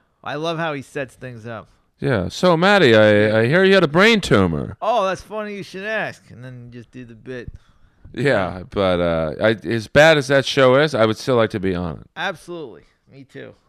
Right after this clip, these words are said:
Speaker 2: I think I, I think you and I are the only two comics in the city who
Speaker 1: Well,
Speaker 2: weren't on
Speaker 1: yeah.
Speaker 2: Comics Unleashed.
Speaker 1: <laughs> Yeah.
Speaker 2: We weren't leashed to the
Speaker 1: No.
Speaker 2: general
Speaker 1: But it,
Speaker 2: audience.
Speaker 1: it is great setups, though.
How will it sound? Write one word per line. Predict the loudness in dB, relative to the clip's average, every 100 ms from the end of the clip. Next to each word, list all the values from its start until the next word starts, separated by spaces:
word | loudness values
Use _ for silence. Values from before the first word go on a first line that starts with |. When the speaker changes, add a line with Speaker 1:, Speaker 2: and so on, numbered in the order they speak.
| -6
Speaker 2:
I |
think | 0 2 4
I, | 2
I | 2
think | 0 2
you | 2
and | 2
I | 2
are | 2 2
the | 2
only | 0 -2
two | -4 -8
comics | -4 -4 -4 -6
in | -8
the | -8
city | -4 0 0 -2 -8 _ _
who | -4 0
Speaker 1:
Well, | 2
Speaker 2:
weren't | 2
on | 0
Speaker 1:
yeah. | -2
Speaker 2:
Comics | -2 -2 -2 -4
Unleashed. | -4 0 0 -2 -6 -16 -18 _ -20 -18
Speaker 1:
<laughs> | -14 -12 -12
Yeah. | -10 -8 -10 -14 -20 -20 _ _ _ _ _ _ _
Speaker 2:
We | -4 -2
weren't | 0 0 2
leashed | 4 4 2 -6 -14 -12
to | -4
the | -2
Speaker 1:
No. | 0
Speaker 2:
general | 0 0 0 -2 -6 _ _ _ _ _ _ _ _ _ _
Speaker 1:
But | 2
it, | 4 6 2
Speaker 2:
audience. | -2 -6
Speaker 1:
it | -4
is | -4 -4
great | -8 -8 -10
setups, | -8 -8 -6 -10 -14
though. | -20 -20